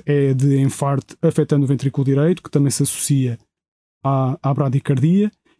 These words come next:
e o fundamental é, é, é, para estabilizar hemodinamicamente o doente, penso que será, eh, dar fluidos e pensar também em suporte inotrópico. Não tenho a certeza que ele não tenha outras causas, eh, de quadros semelhantes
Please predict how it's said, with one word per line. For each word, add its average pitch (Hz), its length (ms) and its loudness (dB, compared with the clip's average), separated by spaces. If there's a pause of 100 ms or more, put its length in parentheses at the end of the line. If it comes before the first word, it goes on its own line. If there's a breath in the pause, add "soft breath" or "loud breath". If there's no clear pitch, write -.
e 170 120 4
o - 20 -4
fundamental 180 640 2
é, 165 160 2
é, 143 560 0
é, 139 40 0 (460)
para 165 120 2
estabilizar 151 500 2
hemodinamicamente 147 840 2
o 143 40 2
doente, 160 520 2 (440 soft breath)
penso 147 280 0
que - 60 -10
será, 151 560 0
eh, 135 160 2
dar 135 180 0
fluidos 185 640 2 (320 soft breath)
e 143 80 2
pensar 151 320 0
também 151 540 2 (140)
em 147 340 2
suporte 147 640 -4
inotrópico. 143 680 -2 (760)
Não 190 220 4
tenho 185 180 2
a 175 60 2
certeza 160 380 0
que - 80 -2
ele 160 80 4
não 156 60 2
tenha 151 180 2
outras 147 240 0
causas, 139 600 -2
eh, 139 140 2
de 120 100 -8 (240)
quadros 143 300 -2
semelhantes 143 520 0